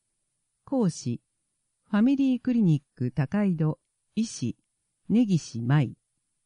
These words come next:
対象、第一子がゼロ歳児の保護者。定員二十名。申し込み順です。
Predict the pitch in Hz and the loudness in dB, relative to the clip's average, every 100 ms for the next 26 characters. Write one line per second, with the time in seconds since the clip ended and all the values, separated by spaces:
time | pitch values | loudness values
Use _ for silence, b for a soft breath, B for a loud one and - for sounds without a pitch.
0 | _ _ _ _ _ _ _ _ _ - | _ _ _ _ _ _ _ _ _ -2
1 | 208 202 - 180 156 - _ _ _ _ | 0 0 0 0 0 -4 _ _ _ _
2 | _ _ - 175 254 247 202 226 - 156 | _ _ -8 -4 -2 0 0 -2 -4 -4
3 | 123 120 - _ _ 160 170 240 240 233 | -2 -4 -8 _ _ 0 2 0 -2 0
4 | 175 135 117 113 135 160 - 110 - _ | 0 0 -4 -4 -2 -2 -2 -10 -10 _
5 | _ _ _ _ _ _ _ _ _ _ | _ _ _ _ _ _ _ _ _ _
6 | _ _ _ _ _ _ - 226 233 226 | _ _ _ _ _ _ -4 2 4 6
7 | 202 190 160 - _ - 165 185 220 196 | 6 6 4 -2 _ -2 2 2 4 2
8 | 127 113 113 _ _ _ _ _ _ _ | 2 -2 -8 _ _ _ _ _ _ _
9 | - 160 233 - 208 190 156 151 120 123 | -2 0 0 0 0 2 2 0 0 -4
10 | - _ | -8 _